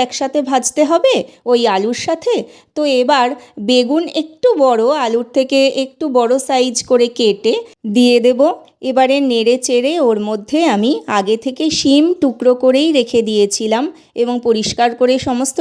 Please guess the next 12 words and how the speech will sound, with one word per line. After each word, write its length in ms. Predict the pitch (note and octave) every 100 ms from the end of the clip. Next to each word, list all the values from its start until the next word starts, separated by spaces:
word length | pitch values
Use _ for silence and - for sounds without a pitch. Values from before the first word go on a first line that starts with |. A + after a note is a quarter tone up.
| D4+
সবজি 320 | C4+ G#3 C4 D#4 B3+
ধুয়ে 220 | B3+ B3 A#3
আগে 140 | G3+ G#3+
থেকেই 260 | C4 D#4+ E4+ C#4
রেডি 200 | G#3+ A3+
করে 160 | A#3 A#3 G3
রেখেছি, 420 | F#3+ A3 G#3 - D4+ - - -
সেই 160 | - C#4+ -
শিমের 340 | C#4 B3+ C#4+ D4
টুকরোগুলোও 640 | C4+ A3+ B3+ B3+ C#4+ E4+ D#4+
এবারে 240 | G3+ G#3+ B3
এর 80 | A#3+